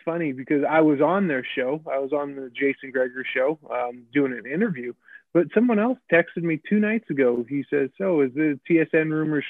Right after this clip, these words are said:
true?" And, and, I mean, yeah, there has been some talks about me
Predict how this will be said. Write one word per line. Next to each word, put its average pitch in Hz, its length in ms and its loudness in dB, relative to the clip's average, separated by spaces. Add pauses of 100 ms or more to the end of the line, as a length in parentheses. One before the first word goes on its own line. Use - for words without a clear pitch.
true?" 190 200 2 (440)
And, 135 260 0
and, 131 320 -2 (400)
I 151 80 0
mean, 160 240 6 (260)
yeah, 180 280 6
there 143 220 2
has 170 180 2
been 147 240 -4
some 131 120 -12
talks 143 340 -2
about 127 260 0
me 127 440 -4